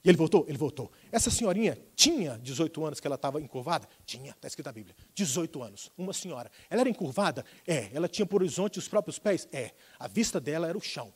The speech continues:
Ela não via os horizontes, o horizonte, porque ela era encurvada. Dezoito anos. Dezoito anos é muito tempo? É muito tempo, cara. Dezoito anos olhando pra baixo, encurvada, sem poder se endireitar. Dezoito anos. É, tá na Bíblia, tá na Bíblia essa senhora. O que aconteceu com ela? Um dia num culto, numa sinagoga.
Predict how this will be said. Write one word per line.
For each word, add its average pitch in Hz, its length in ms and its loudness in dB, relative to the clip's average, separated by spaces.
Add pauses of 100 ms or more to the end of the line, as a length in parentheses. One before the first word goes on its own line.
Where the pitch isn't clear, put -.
(220)
Ela 147 140 -6
não 240 100 2
via 185 200 0
os 135 120 -4
horizontes, 117 500 -10 (160)
o 156 80 0
horizonte, 143 320 -4 (160)
porque 170 180 0
ela 175 80 4
era 190 80 4
encurvada. 135 420 -2 (160)
Dezoito 240 480 0
anos. 165 260 -8 (180)
Dezoito 320 260 2
anos 311 140 -2
é - 20 2
muito 208 200 0
tempo? - 300 -4
É 120 120 -16
muito 147 240 -16
tempo, 254 240 -12
cara. - 180 -20 (260)
Dezoito 185 540 0
anos 226 140 -4
olhando 220 160 -4
pra 190 100 -6
baixo, 202 260 -10 (180)
encurvada, 156 580 -6 (320)
sem 226 160 4
poder 214 480 2 (420)
se - 160 -6
endireitar. 175 500 -4 (160)
Dezoito 214 460 -6
anos. - 180 -6
É, 202 220 -8
tá 233 140 -6
na 220 80 -4
Bíblia, 208 260 0
tá 247 140 -8
na 233 80 -4
Bíblia 202 160 -4
essa 202 140 -6
senhora. 196 200 -6 (120)
O - 40 -20
que 269 120 -10
aconteceu 226 440 -8
com 214 140 -8
ela? 175 160 -2 (160)
Um 269 120 -6
dia 185 160 -4
num 233 120 -6
culto, 196 280 -12
numa 185 80 -10
sinagoga. 147 500 -12